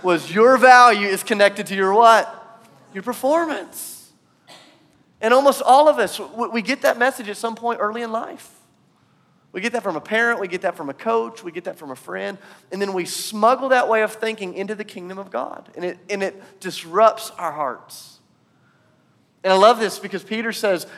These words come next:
you can set your hope on your ability to perform, your ability to please God, your ability to serve God, your ability to work for God, or you can set your hope on the grace of Jesus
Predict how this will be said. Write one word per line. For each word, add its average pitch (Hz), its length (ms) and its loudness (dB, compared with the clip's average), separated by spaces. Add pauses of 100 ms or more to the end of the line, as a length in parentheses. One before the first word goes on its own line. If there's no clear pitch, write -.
you 214 100 -8
can 202 160 -8
set - 320 -2
your 220 140 0
hope 202 360 -4 (520)
on 165 160 -2
your 196 140 0
ability 202 360 -4
to 180 100 -20
perform, 196 580 -12 (200)
your 185 160 -2
ability 214 360 0
to 190 100 -10
please 208 260 -10
God, 214 300 0
your 196 80 -2
ability 208 340 -4
to 185 60 -8
serve 208 320 -4
God, 208 260 0
your 202 120 -2
ability 202 280 -4
to 180 80 -8
work 190 160 -4
for 208 120 -16
God, 202 260 2
or 233 360 4 (160)
you 208 80 -8
can 180 200 -6
set 240 360 -2
your 226 140 0
hope 214 380 0
on 190 200 0
the 165 120 -4
grace 233 800 -2
of 190 280 -4
Jesus 233 760 -6